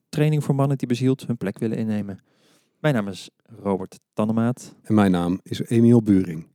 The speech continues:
Speaker 2: En vandaag zijn we toe aan aflevering negen. En gaan we het hebben over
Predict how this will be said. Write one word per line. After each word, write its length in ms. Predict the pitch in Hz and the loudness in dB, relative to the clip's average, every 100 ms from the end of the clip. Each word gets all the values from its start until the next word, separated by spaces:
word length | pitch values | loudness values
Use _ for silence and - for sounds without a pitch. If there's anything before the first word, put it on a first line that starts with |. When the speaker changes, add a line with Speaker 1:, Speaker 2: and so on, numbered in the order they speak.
| _ | _
Speaker 2:
En 140 | 101 87 | -8 -4
vandaag 380 | 98 113 127 | 0 2 0
zijn 160 | - 120 | 0 0
we 60 | 117 | 2
toe 240 | 131 117 | 2 2
aan 140 | 107 | 0
aflevering 520 | 107 - 104 98 98 95 | -2 0 0 2 2 4
negen. 460 | 98 98 92 175 - _ _ _ _ _ | 4 4 2 -2 -2 _ _ _ _ _
En 120 | _ 110 | _ -6
gaan 220 | 131 123 | 0 2
we 60 | |
het 160 | 110 - | 2 0
hebben 280 | 143 139 - | 0 0 2
over 500 | 117 104 101 98 | 2 2 0 -2